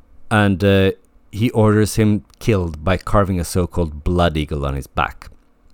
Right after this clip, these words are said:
After killing King Ella, Ivar declares himself King of England and rules it with an iron fist, at least according to the highly unreliable Scandinavian sources.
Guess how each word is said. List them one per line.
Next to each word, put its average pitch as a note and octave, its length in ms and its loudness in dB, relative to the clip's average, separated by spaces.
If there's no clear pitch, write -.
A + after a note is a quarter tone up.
After B2 300 6
killing A2+ 340 0
King G2+ 240 -2
Ella, G#2+ 340 0
Ivar A2 300 4
declares G2 460 0
himself G2 440 0
King F2 220 -2
of D#2 80 -4
England A#2 460 2
and D3+ 280 6
rules G#2+ 260 4
it G#2 160 -2
with F#2 140 -2
an F2 100 -2
iron D2+ 320 -2
fist, - 460 -8
at - 160 0
least B2 220 4
according F#2 380 0
to F#2+ 100 -6
the D#2+ 240 -6
highly G#2+ 380 2
unreliable D#2 680 -2
Scandinavian D#2 640 -2
sources. - 540 -6